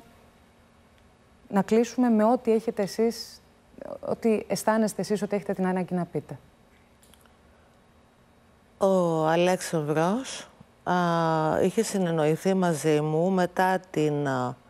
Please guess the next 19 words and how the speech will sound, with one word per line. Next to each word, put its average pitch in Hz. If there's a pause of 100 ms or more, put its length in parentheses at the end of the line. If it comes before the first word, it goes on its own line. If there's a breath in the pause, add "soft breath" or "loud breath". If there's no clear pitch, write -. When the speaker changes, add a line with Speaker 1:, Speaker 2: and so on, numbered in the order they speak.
(560 soft breath)
Speaker 2:
ε, 156
επίσκεψή 175
του 147
στο 139
σημείο 160
εκείνο 160 (200)
που 160
τον 156
είχε 160
καλέσει 143
ο 147
φίλος 147
του 151
για 135
να 135
γιορτάσουν 143
τη 143
γιορτή 135
του, 123